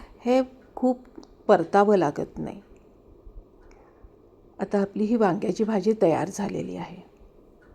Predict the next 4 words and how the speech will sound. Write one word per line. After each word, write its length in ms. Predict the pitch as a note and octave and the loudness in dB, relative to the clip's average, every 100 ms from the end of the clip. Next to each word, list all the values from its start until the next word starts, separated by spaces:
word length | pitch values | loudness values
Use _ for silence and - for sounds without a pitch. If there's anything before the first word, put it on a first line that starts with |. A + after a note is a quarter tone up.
| - - - - - _ - _ _ _ - - _ | -20 -20 -20 -20 -20 _ -20 _ _ _ -20 -20 _
छानपैकी 880 | - G#3 G3+ G3+ G3 G3 F#3+ A3 G#3+ - - - - | -8 -2 0 0 0 0 0 0 0 -2 -14 -20 -4
गरमागरम 720 | G3+ G3 G3 G#3+ G#3+ G3+ G#3 A3+ | 2 2 2 0 2 2 4 2
वांग्याची 500 | F#3 G#3 G3+ G3+ G#3+ | 0 0 -2 -2 -4
भाजी 460 | G#3 G3 G#3+ G3+ | -2 -2 -2 -4